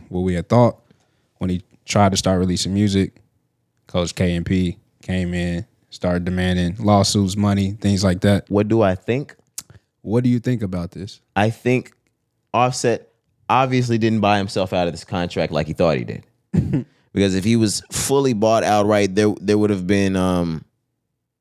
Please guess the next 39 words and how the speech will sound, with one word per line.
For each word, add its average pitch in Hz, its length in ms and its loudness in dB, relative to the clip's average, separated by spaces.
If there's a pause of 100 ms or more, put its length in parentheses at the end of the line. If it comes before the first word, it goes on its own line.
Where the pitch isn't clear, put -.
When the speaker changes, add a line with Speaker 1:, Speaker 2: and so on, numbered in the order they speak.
(880)
Speaker 2:
I 98 100 2
would 107 140 2
have 101 100 -6
taken 98 280 0
it 87 120 0
all 80 220 2
the 73 60 -2
way 69 180 -2
through 60 180 -8
court. - 300 -4 (840)
If - 80 -20
that's 85 220 -2
my 95 260 0
music, 98 560 -2 (180)
it 76 160 -6
belongs 82 460 0
to 92 100 -4
me. 87 380 2 (320)
Give 82 180 -4
me 82 140 -4
five, 78 340 -2
four, 73 220 -2
three, 64 240 -6
two, - 180 -10
one, 90 600 0 (100)
or, 73 240 -4
or 73 220 -2
whatever 78 480 2
it 76 80 2
else 73 260 -2
it 78 60 0
is 73 240 -2
that, 64 200 -8 (220)
that 76 400 -4 (840)
I 80 100 -2
think 73 260 -2
belongs 71 400 0
to - 80 -2
me. 65 300 0